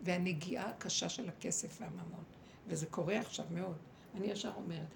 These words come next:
לא רוצה לחשוב, לא רוצה לדעת, אבל כן צריך לעשות פעולות. אז שישלח לי סיבה, "הורני השם דרכך, אלך בעמיתך." שלח לי סיבה שאני אפעל ואני אעשה, ונפתח לי ואני הולכת ופועלת ועושה. בלי לחשוב. כן, אדם לא צריך,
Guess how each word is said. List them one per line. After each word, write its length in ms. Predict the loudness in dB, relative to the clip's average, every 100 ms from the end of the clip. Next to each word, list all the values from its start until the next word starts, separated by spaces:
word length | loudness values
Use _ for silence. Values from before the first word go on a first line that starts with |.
| -12 4
לא 80 | 8
רוצה 240 | 8 8
לחשוב, 460 | 6 6 6 6 4 -2 -8 6
לא 100 | 8
רוצה 240 | 8 8
לדעת, 360 | 6 8 6 6
אבל 160 | 8 8
כן 140 | 12
צריך 200 | 12 12
לעשות 200 | 6 6 4
פעולות. 400 | 6 6 6 2 -2 8
אז 80 | 8
שישלח 340 | 10 8 10
לי 100 | 10
סיבה, 380 | 12 12 12 12
"הורני 300 | 12 10 10
השם 220 | 8 8
דרכך, 400 | 4 8 8 10
אלך 260 | 10 8 6
בעמיתך." 500 | 4 4 2 0 -2 -8 -4 4
שלח 300 | 6 8 8
לי 80 |
סיבה 320 | 12 10 10 6
שאני 240 | 6 6
אפעל 200 | 6 6
ואני 240 | 6 4 4
אעשה, 260 | 6 6 4 -2 -4
ונפתח 440 | 2 2 2 -2 0
לי 80 | 2
ואני 220 | 4 4
הולכת 260 | 2 2 0
ופועלת 480 | 0 2 2 2 0
ועושה. 200 | -2 -6 -10 -4 8
בלי 200 | 12 12
לחשוב. 600 | 12 12 12 12 12 4 -10 -14 6
כן, 180 | 6 8
אדם 240 | 4 4
לא 120 | 4
צריך, 260 | 4 2